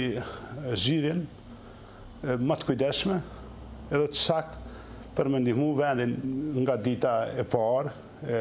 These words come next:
mundësisë me fillu me punu, dhe kuptohet me vazhdue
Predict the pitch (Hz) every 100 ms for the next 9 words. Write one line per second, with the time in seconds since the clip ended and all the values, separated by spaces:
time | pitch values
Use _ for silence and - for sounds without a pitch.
0 | 113 117 117 110 139 120 - 127 107 131
1 | 117 113 107 - 117 147 190 - - -
2 | - 147 160 127 143 151 156 147 143 135
3 | 107 127 139